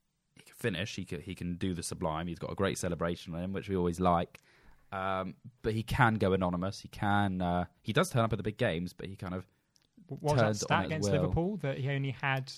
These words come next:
Speaker 1: Six
Speaker 2: 13
Speaker 1: touches or s-, yeah, thirteen
Speaker 2: touches,
Speaker 1: touches,
Speaker 2: six
Speaker 1: six
Speaker 2: in
Speaker 1: at
Speaker 2: kickoff?
Speaker 1: kickoff, yeah,
Speaker 2: Yeah.
Speaker 1: which is lovely to hear.
Speaker 2: <laughs>
Speaker 1: Um, always what you want from your top striker. I'm not sure he's the type to take the game from the scruff of the neck and really get down and dirty, which I think Lacazette, I could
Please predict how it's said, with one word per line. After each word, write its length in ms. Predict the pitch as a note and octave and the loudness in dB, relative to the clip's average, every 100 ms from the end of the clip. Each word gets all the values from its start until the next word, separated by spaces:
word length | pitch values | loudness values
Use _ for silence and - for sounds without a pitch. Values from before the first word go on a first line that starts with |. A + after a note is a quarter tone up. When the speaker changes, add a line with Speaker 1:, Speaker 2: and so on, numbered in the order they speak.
| - | -18
Speaker 1:
Six 340 | - D3 C#3+ C3 | -6 -2 0 2
Speaker 2:
13 0 | |
Speaker 1:
touches 420 | B2+ C#3 C#3+ G#2 | 4 4 2 0
or 120 | G2+ | 0
s-, 180 | G2+ - | 0 -2
yeah, 200 | A2+ A2+ | 0 0
thirteen 320 | A2+ A#2+ B2 G#2 | 4 4 4 4
Speaker 2:
touches, 20 | |
Speaker 1:
touches, 240 | A2+ - | 2 2
Speaker 2:
six 140 | G2 - | 0 0
Speaker 1:
six 220 | - D3 | 0 -2
Speaker 2:
in 60 | F#2+ | -4
Speaker 1:
at 40 | |
Speaker 2:
kickoff? 120 | - F2+ | -4 -6
Speaker 1:
kickoff, 180 | - D#2 B3+ | -4 -8 -6
yeah, 180 | - A2 | -4 -4
Speaker 2:
Yeah. 40 | |
Speaker 1:
which 160 | G#2 G2+ | -4 -6
is 160 | E2 - - - _ - | -12 -14 -20 -20 _ -4
lovely 520 | A2+ A#2 A2 G2 F#2+ | 2 4 4 2 -4
to 120 | F2+ | -2
hear. 320 | F#2 G2 G#2+ C3+ | 0 2 4 2
Speaker 2:
<laughs> 40 | F#2 E2+ - | -2 -8 -4
Speaker 1:
Um, 420 | F#2 F#2+ F#2+ F#2 | 0 4 2 0
always 220 | E2 F#2+ E2 | 0 0 0
what 80 | |
you 80 | D#2 | -2
want 140 | E2+ - | -2 -4
from 80 | E2 | -6
your 60 | |
top 240 | - - - | -6 -8 -8
striker. 500 | F2+ F2 E2+ F#2+ A2 - _ _ _ _ _ _ _ _ _ _ _ _ _ | -4 -4 -4 -6 -6 -10 _ _ _ _ _ _ _ _ _ _ _ _ _
I'm 200 | B2+ C3+ | 6 8
not 160 | D3 C3+ | 6 2
sure 300 | - C#3+ B2+ | 2 4 6
he's 200 | A#2 A2 | 4 0
the 80 | A2+ | -2
type 320 | - A#2+ D2 | 2 2 2
to 80 | - | -2
take 220 | - A#2 | -2 -2
the 80 | G#2 | 0
game 240 | G#2 G#2+ G2 | 2 2 2
from 180 | - G2+ | -2 -4
the 40 | |
scruff 440 | F#2 - B2 G#2 | -4 0 2 2
of 80 | G#2 | 0
the 40 | G2+ | -2
neck 200 | G2 - | -2 -4
and 140 | G2 | 0
really 220 | G#2+ G#2 G2+ | 4 4 4
get 260 | F#2+ - | 0 -2
down 240 | - G2+ F#2+ | 0 2 2
and 100 | F#2 | 2
dirty, 360 | G2 F#2+ - | 4 4 2
which 140 | F#2 - | -4 -4
I 60 | |
think 160 | G2+ D#2+ | -2 2
Lacazette, 500 | G2+ G2+ - G#2 F#2 | 4 2 0 -4 -2
I 60 | D#2+ | -2
could 180 | - | -6